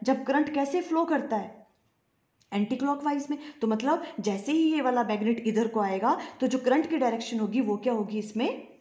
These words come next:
इस तरह से एंटीक्लॉकवाइज, ताकि यहाँ पे क्या बने,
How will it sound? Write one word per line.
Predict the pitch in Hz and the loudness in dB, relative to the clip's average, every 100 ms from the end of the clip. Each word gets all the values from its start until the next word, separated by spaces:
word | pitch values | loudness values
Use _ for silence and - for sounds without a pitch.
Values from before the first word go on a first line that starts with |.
| _ _ _ _ _ _ - | _ _ _ _ _ _ -14
इस | 214 | -14
तरह | 208 185 | -12 -14
से | - - - - | -14 -18 -20 -4
एंटीक्लॉकवाइज, | 220 214 214 196 165 175 - - - _ _ _ _ - | 0 0 0 -4 -6 -8 -12 -12 -20 _ _ _ _ -4
ताकि | 196 202 | -4 0
यहाँ | 233 220 233 | 0 2 0
पे | 277 | 0
क्या | 294 294 | 4 4
बने, | 311 269 220 | 6 4 2